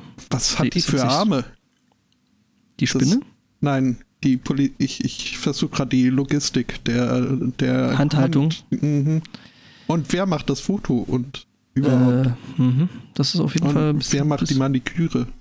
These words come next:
Speaker 2: Und, äh, äh, ja. Das sind Sachen, die mich an der Stelle auch echt, äh, bewegten.
Speaker 1: Gell?
Speaker 2: Mhm.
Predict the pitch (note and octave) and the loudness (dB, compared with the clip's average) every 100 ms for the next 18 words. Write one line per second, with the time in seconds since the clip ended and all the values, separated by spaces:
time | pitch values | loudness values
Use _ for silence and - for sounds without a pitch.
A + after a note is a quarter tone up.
0 | _ _ - - - - - - C3+ C3+ | _ _ -18 -14 -12 -14 -8 0 4 4
1 | C3 - B2+ B2 A#2+ A#2 A#2+ A#2+ A#2 A#2 | 2 2 2 4 4 2 2 2 2 0
2 | - A#2 E3 - - - - _ _ _ | 0 2 2 -2 -12 -20 -20 _ _ _
3 | _ _ - C#3 - D#3 E3 - - F3+ | _ _ -4 0 2 2 0 -2 0 2
4 | A3 F#3+ E3 E3 F3+ - C#3+ E3+ - D3+ | 2 2 2 2 2 2 2 2 2 2
5 | C#3+ - - D#3 - - - A#3+ E3 E3 | 0 -2 0 0 0 -6 -4 0 0 2
6 | D3+ D#3 D3+ - B2 - - _ _ _ | 2 2 0 -2 -2 -4 -18 _ _ _
7 | - - C#3+ D3 F3+ - - - _ - | -8 -4 0 0 -2 -6 -14 -16 _ 0
8 | C#3+ C#3+ D#3+ | 2 4 4